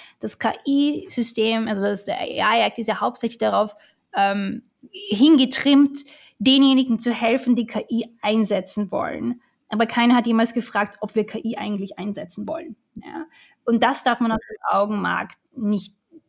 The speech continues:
verlieren. Wir haben jetzt ganz viel Regulierung und, und Dokumentationspflichten für K I, die eingesetzt werden soll, um Leute einzustellen oder zu entlasten oder zu befördern.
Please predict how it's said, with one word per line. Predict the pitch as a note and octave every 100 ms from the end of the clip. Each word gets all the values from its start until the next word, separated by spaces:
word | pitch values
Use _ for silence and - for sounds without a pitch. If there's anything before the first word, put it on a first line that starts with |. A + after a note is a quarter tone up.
| _
verlieren. | - G3 F#3+ F3 F#3+
Wir | G3+
haben | G3+ G#3
jetzt | -
ganz | A3+ B3 C4
viel | A#3+
Regulierung | G#3+ G3 G#3+ B3+ D#4+ C#4+ C#4+ C4
und, | B3 G3+ G3 - - _
und | G#3 G#3
Dokumentationspflichten | G#3 G#3+ G3+ - A#3 C4 C4 - A#3+ - A#3
für | A3+
K | G#3 G#3+ -
I, | A#3 A3+
die | A3+ G#3
eingesetzt | G#3 G#3+ G#3 G#3+ G#3 -
werden | G3+ - G3+
soll, | - - - -
um | - G#2 G#2 G#2+ G#2 _ _ _ _ _ -
Leute | B3+ E4 D#4+
einzustellen | F#3+ G#3 G3+ - F#3 G3+
oder | F#3+ G3
zu | G3+
entlasten | G#3+ B3 C#4 - - G#3+
oder | G3
zu | F#3
befördern. | G3 - B3 A3 F#3+ G3+